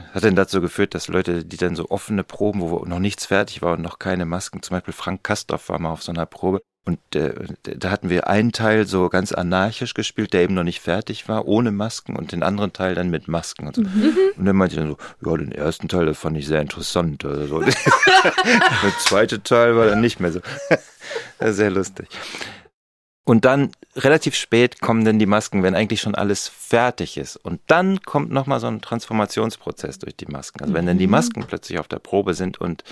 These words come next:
Speaker 1: in diese Form sozusagen, die es dann gibt, so,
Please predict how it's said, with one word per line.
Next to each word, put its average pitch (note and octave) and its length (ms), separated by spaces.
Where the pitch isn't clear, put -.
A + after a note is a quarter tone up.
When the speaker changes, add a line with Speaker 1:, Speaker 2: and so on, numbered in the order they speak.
Speaker 1:
in G2 200
diese F2+ 260
Form B2+ 480
sozusagen, F#2+ 640
die F#2 100
es F2 100
dann F#2 200
gibt, - 240
so, F2 300